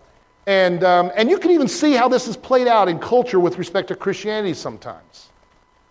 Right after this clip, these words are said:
You know, if you're a, I don't know, a, a, the, the, the manager of a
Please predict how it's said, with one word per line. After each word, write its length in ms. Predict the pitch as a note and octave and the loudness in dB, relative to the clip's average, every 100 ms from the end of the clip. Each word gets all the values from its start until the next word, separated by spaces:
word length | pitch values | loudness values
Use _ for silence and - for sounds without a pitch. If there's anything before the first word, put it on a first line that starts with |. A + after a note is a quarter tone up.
| _ _ _ _ _ _ _ - | _ _ _ _ _ _ _ -6
You 100 | A3 | 0
know, 160 | A3+ | 2
if 180 | A3+ A3+ | 2 0
you're 240 | C4+ C#4+ | 2 4
a, 300 | A#3 F#3 D3+ - | 4 4 0 -12
I 140 | - F3+ | -8 -4
don't 180 | C#3+ C3 | -2 0
know, 260 | C#3 A3+ | 2 4
a, 240 | D3+ C3+ C3 | 4 2 0
a, 500 | C#3+ C3 B2+ C#3+ C#3 C3+ | 0 -2 -2 -8 -12 -8
the, 260 | C3+ C3 B2+ | -4 -4 -4
the, 340 | C3 B2+ B2+ C3 | -6 -6 -6 -6
the 80 | C3+ | -4
manager 600 | C#3+ D3 E3 D#3 G3 E3+ | -2 -2 -2 0 2 2
of 160 | B2+ | 2
a 320 | B2+ B2 A#2 | 0 0 -2